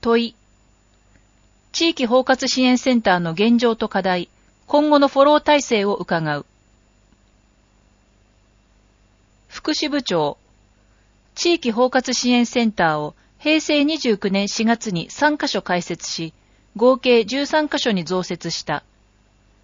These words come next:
センターに寄せられる相談内容は多岐にわたり、今後さらに高齢者が増えていくことを考慮すると、職員の負担増が課題となってくる。多種多様な相談や困難ケースへの対応などについて、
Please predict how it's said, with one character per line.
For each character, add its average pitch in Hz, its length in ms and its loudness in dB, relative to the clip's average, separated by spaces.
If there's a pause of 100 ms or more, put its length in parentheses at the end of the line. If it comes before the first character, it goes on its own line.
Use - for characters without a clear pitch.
(120)
セ 320 240 -2
ン 302 80 -4
タ 240 180 4
ー - 20 0
に 175 160 -2
寄 180 80 -2
せ 233 160 0
ら 220 100 2
れ 208 120 2
る 202 80 -2
相 226 220 -2
談 214 220 0
内 220 220 0
容 156 180 -2
は 151 140 -4
多 269 160 -4
岐 240 120 -8
に 185 120 -2
わ 156 120 -2
た 151 140 -6
り、 151 180 -10 (440)
今 233 280 0
後 220 200 2
さ 302 160 0
ら 294 100 6
に 208 160 2
高 247 220 4
齢 262 160 4
者 214 120 -4
が 185 120 -2
増 220 160 -6
え 240 60 -2
て 196 140 -2
い 170 60 -2
く - 80 -18
こ 180 160 -6
と 180 160 -2
を 165 40 -2
考 214 180 -4
慮 175 180 -2
す 160 140 -12
る 151 100 -10
と、 147 220 -10 (300)
職 285 360 -4
員 226 160 0
の 170 160 -4
負 - 140 -18
担 277 240 2
増 190 180 0
が 160 160 -4
課 180 140 -4
題 208 180 2
と 196 120 -4
な 190 100 0
っ - 40 -6
て - 140 -10
く 151 140 -8
る。 - 160 -12 (960)
多 302 120 0
種 - 160 -6
多 226 120 0
様 233 180 2
な 220 140 0
相 226 220 -2
談 208 260 0
や 190 200 -4 (240)
困 285 280 2
難 302 180 4
ケ 294 180 -2
ー 269 40 -2
ス 208 160 -4
へ 196 100 2
の 165 100 -2
対 202 320 -2
応 208 80 0
な 208 140 0
ど 185 100 -4
に 156 140 -4
つ - 120 -10
い 156 120 -6
て、 151 220 -8